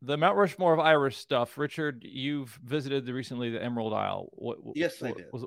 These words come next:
Speaker 1: what was it like?
Speaker 2: Oh, it was great. We were there for, well, we were away for nine days, but it was a day of travel each way. So it was more like seven days.
Speaker 1: Mm-hmm.
Speaker 2: And it was great. We just saw a bunch of museums and historical sites for the most part. We didn't really get outside of Dublin except for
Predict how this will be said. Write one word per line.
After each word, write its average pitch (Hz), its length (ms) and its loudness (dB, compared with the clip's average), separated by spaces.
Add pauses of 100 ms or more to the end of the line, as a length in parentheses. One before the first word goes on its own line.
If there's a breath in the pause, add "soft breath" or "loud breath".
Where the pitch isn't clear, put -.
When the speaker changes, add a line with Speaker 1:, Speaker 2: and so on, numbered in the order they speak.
Speaker 1:
what 135 140 -2
was 123 120 -2
it 110 100 -6
like? 95 200 -8 (640)
Speaker 2:
Oh, 294 200 4
it 254 80 4
was 277 140 -8
great. 151 460 -6
We 139 140 -12
were 135 120 -8
there 135 240 -6
for, 113 560 -6
well, 127 100 2
we 156 160 6
were 151 140 4
away 143 380 2
for 165 180 -4
nine 120 260 0
days, 92 420 -6
but 95 120 -4
it 90 100 -10
was 87 540 -10 (400)
a 107 80 0
day 101 300 -2
of 90 180 -6
travel 87 640 -4
each 82 180 -10
way. 76 340 -4
So 76 300 -10
it 67 100 -10
was 80 340 -12 (340)
more 85 180 -4
like 80 240 -6
seven 82 360 -6
days. - 440 -10 (340 loud breath)
Speaker 1:
Mm-hmm. 101 240 -4 (100)
Speaker 2:
And 254 120 8
it 349 40 12
was 392 120 8
great. 147 360 6
We 107 80 2
just 135 160 0
saw 139 160 8
a 113 40 4
bunch 113 340 2
of 127 60 -6
museums 117 800 2
and 95 100 -4
historical 107 560 -2
sites 107 320 -2
for - 140 -12
the 110 80 -2
most 104 320 -4
part. 107 240 0
We 90 80 -4
didn't 147 220 0
really 127 200 2
get 110 200 2
outside 101 400 2
of 85 180 -10
Dublin 82 400 0
except - 360 -8
for 82 260 -4